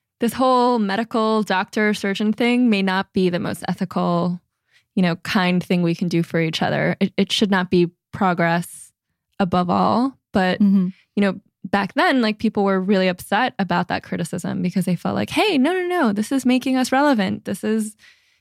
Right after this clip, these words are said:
Speaker 1: you know, this is making it so that we're not limited by our biology," you know? And so,
Speaker 2: Yeah.
Speaker 1: and they actually had to frame out, you know, in, in Madame Bovary, Flaubert actually frames out, like,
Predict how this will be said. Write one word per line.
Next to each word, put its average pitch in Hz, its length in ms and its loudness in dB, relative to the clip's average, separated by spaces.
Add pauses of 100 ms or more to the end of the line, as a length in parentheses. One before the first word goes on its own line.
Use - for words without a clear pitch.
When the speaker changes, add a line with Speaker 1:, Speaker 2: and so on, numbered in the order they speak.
(120)
Speaker 1:
you 220 80 2
know, 196 180 0
this 185 240 -2
is 196 540 -2
making 202 360 2
it 196 240 0
so 202 140 -2
that 196 220 0
we're 190 220 2
not 220 340 2
limited 180 420 -2
by 175 420 -4 (320)
our 175 180 0
biology," 170 720 -2
you - 80 -2
know? 170 160 0
And 180 200 0
so, 175 360 -2
Speaker 2:
Yeah. 170 240 2
Speaker 1:
and 220 160 6
they 233 120 4
actually 233 340 -2
had - 160 -2
to 196 100 -6
frame 185 280 -2
out, 196 340 0
you 185 100 -6
know, 180 100 -4
in, 180 260 -6
in 180 360 -4 (280)
Madame 196 240 2
Bovary, 190 360 2
Flaubert 190 680 0
actually 185 440 -4
frames 185 400 -4
out, 233 200 2
like, - 260 -6